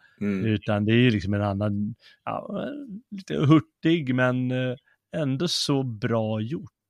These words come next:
Speaker 2: eh, på sin. Att hela det här med id-, tapperheten och fosterlandskärleken och det kommer fram.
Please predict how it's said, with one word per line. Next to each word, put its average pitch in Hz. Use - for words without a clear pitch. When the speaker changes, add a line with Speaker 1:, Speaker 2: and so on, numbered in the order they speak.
Speaker 2:
eh, 113
på 117
sin. 107
Att 120
hela 135
det 160
här 104
med 104
id-, 107
tapperheten 104
och 101
fosterlandskärleken 104
och 104
det 101
kommer 101
fram. 117